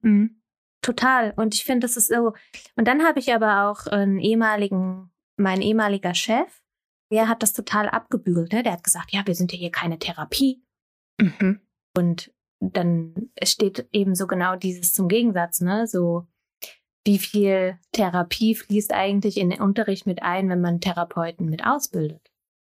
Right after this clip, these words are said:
Speaker 1: Spannend.
Speaker 2: Ja.
Speaker 1: Krass.
Speaker 2: Ja, ja.
Speaker 1: Ich hab versucht, eine künstlerische Position rauszusuchen,
Speaker 2: <laughs>
Speaker 1: die ich irgendwie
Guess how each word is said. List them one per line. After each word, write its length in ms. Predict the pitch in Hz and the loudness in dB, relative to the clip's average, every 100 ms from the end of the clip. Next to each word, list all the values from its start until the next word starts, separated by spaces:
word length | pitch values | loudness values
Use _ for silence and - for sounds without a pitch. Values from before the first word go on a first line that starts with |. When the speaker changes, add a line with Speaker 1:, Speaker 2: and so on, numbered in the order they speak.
| _ | _
Speaker 1:
Spannend. 840 | - - - - 175 175 180 - _ _ _ _ _ - | -6 -2 -2 0 2 2 2 -2 _ _ _ _ _ -2
Speaker 2:
Ja. 400 | 240 247 220 196 | 0 0 0 0
Speaker 1:
Krass. 380 | - 240 - - _ _ - | 2 0 -2 -12 _ _ -2
Speaker 2:
Ja, 200 | 240 277 | 0 2
ja. 440 | 311 320 202 - _ _ _ - | 2 2 0 -4 _ _ _ -4
Speaker 1:
Ich 100 | 214 | 0
hab 100 | 254 | 0
versucht, 560 | - 240 247 302 - - _ | 2 4 4 4 0 -6 _
eine 240 | 214 226 226 | 2 2 4
künstlerische 600 | 262 262 - 247 233 240 | 2 2 2 2 2 0
Position 520 | 233 226 226 247 233 | 0 0 2 4 4
rauszusuchen, 920 | 190 190 - 208 202 202 220 269 - - | 4 2 0 0 2 2 2 2 0 0
Speaker 2:
<laughs> 140 | 214 - - 233 _ _ - - - | 0 0 -8 -10 _ _ -10 -4 4
Speaker 1:
die 460 | 226 233 240 - _ | 6 6 4 0 _
ich 460 | 233 226 285 - _ _ _ _ _ _ _ _ _ _ - | 2 4 2 -2 _ _ _ _ _ _ _ _ _ _ -4
irgendwie 640 | 262 311 339 262 247 262 | 2 4 4 4 4 2